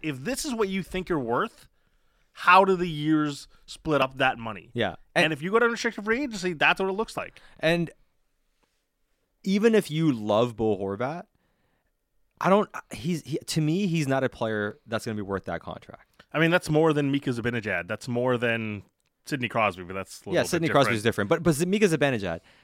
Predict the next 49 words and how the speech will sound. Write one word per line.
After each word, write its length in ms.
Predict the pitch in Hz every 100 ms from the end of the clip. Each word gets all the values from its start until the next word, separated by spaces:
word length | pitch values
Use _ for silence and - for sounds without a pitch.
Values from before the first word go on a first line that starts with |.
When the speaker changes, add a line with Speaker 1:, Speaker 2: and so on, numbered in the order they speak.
| _ _ _
Speaker 2:
Bo 180 | 123 165
is 80 | 175
not 120 | 151
a 20 |
better 180 | 131 120
player 220 | - 101
than 100 | 98
Mika 160 | 90 87
Zibanejad. 500 | 82 80 80 - - _ _ _ _ -
And 140 | 214 202
here's 260 | 240 302
where 100 | 240
the 60 | 190
disconnect 460 | 175 - 127 90
is. 100 | 101 -
I 100 | 220
have 160 | 254
no 160 | 247 262
problem. 280 | - 190 202
Like, 120 | 165
hey, 240 | 185 190 - - - -
if 140 | 175 127 127 -
Bo 300 | 160 220 262
really 320 | 156 185 180
was 380 | 107 95 143 160
the 60 | 135
next 220 | 143 -
Ryan 200 | 117 131
O'Reilly, 640 | 120 101 90 107 156 202 - _ -
sign 340 | - 180 302
me 140 | 214
up. 120 | 190 -
Hey, 140 | 214
I'd 200 | 151 220
even 200 | 254 269
say 160 | 226 208
pay 320 | 139 139 175
him 120 | 220
ten. 400 | - 131 202 135 -
Go 120 | -
ten 220 | 190 185 202
times 280 | 202 151 110
eight. 320 | 180 - - _ _ _ - - - _ _ - _ _ - -
But 80 | 170
he's 80 | 175
not 180 | 185 247
that 180 | 208 -
player. 400 | 127 196 143 - -
Speaker 1:
Mm-hmm. 260 | 117 117